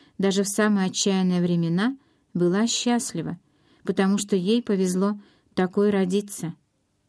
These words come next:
Быть счастливой для неё всегда значило любить, но только теперь, в семьдесят три года, в эвакуацию, в войну, она наконец-то поняла, что любить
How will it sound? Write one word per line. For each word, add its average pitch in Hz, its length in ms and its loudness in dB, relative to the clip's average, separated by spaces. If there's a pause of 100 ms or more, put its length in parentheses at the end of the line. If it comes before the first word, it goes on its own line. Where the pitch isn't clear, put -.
(380)
Быть 208 260 0
счастливой 208 640 0
для 190 160 2
неё 175 260 2
всегда 175 480 0
значило 196 640 -2 (280)
любить, 202 640 0 (500)
но 190 160 2
только 196 380 -2
теперь, 196 500 -2 (320)
в - 60 -14
семьдесят 196 680 0
три 202 200 0
года, 185 480 0 (380)
в 185 60 0
эвакуацию, 185 920 0 (300)
в 170 140 -2
войну, 190 520 2 (100)
она 180 200 0
наконец-то 180 600 0
поняла, 208 420 0
что - 200 -6
любить 170 520 -2